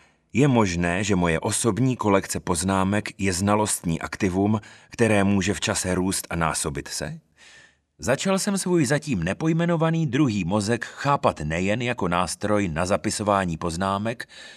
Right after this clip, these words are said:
ale jako loajálního důvěrníka a partnera při přemýšlení. Když jsem já zapomněl, on si vždycky vzpomněl. Když jsem ztratil směr, on mi připomněl,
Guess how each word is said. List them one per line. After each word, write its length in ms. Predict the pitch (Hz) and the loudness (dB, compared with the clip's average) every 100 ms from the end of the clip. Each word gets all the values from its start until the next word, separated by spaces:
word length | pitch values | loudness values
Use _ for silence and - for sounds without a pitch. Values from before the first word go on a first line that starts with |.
| - - - | -20 -12 -2
ale 220 | 131 147 | 2 2
jako 260 | 156 131 | 2 0
loajálního 760 | 82 101 151 160 160 160 160 107 | 2 2 2 2 2 2 0 0
důvěrníka 800 | 90 95 104 110 117 127 - 143 - _ | 0 2 2 0 -2 -6 -6 -8 -10 _
a 80 | - | 0
partnera 540 | 127 131 - 123 113 | 2 0 -2 -2 -2
při 200 | 107 107 | -2 -6
přemýšlení. 800 | 82 87 64 62 67 64 62 - _ _ _ _ _ - - - - - _ - | -4 -6 -6 -10 -10 -12 -16 -20 _ _ _ _ _ -20 -20 -20 -20 -20 _ -6
Když 280 | 151 196 | -2 -2
jsem 200 | - 113 | -2 -2
já 220 | 82 104 127 | 0 0 0
zapomněl, 680 | 92 85 76 73 87 117 156 _ _ | -2 -2 -4 -4 -6 -10 -16 _ _
on 200 | 190 196 | 0 0
si 160 | - | -2
vždycky 480 | 160 85 117 113 - | -4 0 0 0 -6
vzpomněl. 560 | - - 78 64 58 - _ _ _ _ _ | -6 -6 -6 -6 -14 -20 _ _ _ _ _
Když 240 | 117 120 - | 0 0 0
jsem 180 | 87 80 | -4 -6
ztratil 440 | - 85 78 73 | -2 -2 -2 -6
směr, 420 | - 104 151 160 - - _ _ | -4 -4 -4 -6 -10 -20 _ _
on 180 | - 202 | 0 2
mi 100 | 98 | 0
připomněl, 720 | - 107 135 135 147 147 151 | 0 -2 0 0 -2 -2 -6